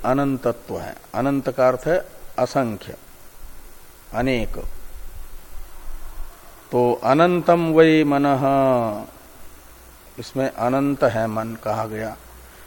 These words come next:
अनंत का अर्थ है अविनाशी, ऐसा नहीं समझना। अनंत का अर्थ है अनेक, असंख्य। तो मन की वृत्तियां कितनी हैं?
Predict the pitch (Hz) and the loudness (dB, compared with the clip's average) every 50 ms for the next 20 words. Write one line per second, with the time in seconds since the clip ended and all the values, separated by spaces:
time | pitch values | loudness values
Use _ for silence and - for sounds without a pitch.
0 | - - - - 127 131 139 147 143 135 151 139 143 147 139 143 143 139 - 170 | -16 -6 0 2 4 4 4 4 2 2 2 4 6 8 8 8 8 6 4 4
1 | - - 120 123 127 143 147 143 139 139 135 - - 175 - - 135 135 127 - | 4 6 4 4 4 2 2 2 2 2 2 0 -2 -4 0 2 2 2 2 0
2 | 151 147 165 170 139 - 110 101 98 95 90 82 - - - - - - - - | -2 0 0 -2 -4 -4 -8 -10 -8 -10 -10 -12 -12 -14 -18 -18 -20 -20 -18 -18
3 | - - - - - - - - - - - - - - - - - - - 127 | -18 -18 -18 -20 -20 -18 -16 -16 -16 -16 -16 -18 -20 -20 -20 -20 -12 -4 0 2
4 | 139 147 151 151 135 147 139 139 135 131 131 135 - 160 160 - - - 127 131 | 2 4 2 2 0 0 0 4 6 6 6 4 4 2 2 2 2 0 0 0
5 | 131 131 123 117 107 - - 92 107 - - - - - - - - - - - | 0 0 0 -2 -4 -6 -8 -10 -10 -12 -14 -16 -16 -14 -14 -14 -14 -14 -16 -16
6 | - - - - - - - - - - - - - - 135 - - 147 139 135 | -18 -18 -20 -20 -16 -14 -12 -10 -10 -10 -12 -6 -2 -2 0 2 2 2 2 0
7 | 127 113 - - - - - - - - - - - - - - - - - - | 0 -4 -6 -10 -14 -16 -16 -20 -20 -20 -20 -20 -20 -20 -20 -20 -20 -20 -20 -20
8 | - - - - - - - - 117 117 123 135 147 151 143 - 147 147 139 139 | -20 -20 -20 -20 -18 -14 -12 -10 -6 -4 -2 -2 -2 -2 -2 0 0 0 0 0
9 | 143 147 - 165 160 156 147 151 - 156 - - 185 190 175 135 98 95 - - | -2 -2 0 2 4 4 4 2 0 -4 -2 -2 -2 0 0 0 -2 -4 -6 -10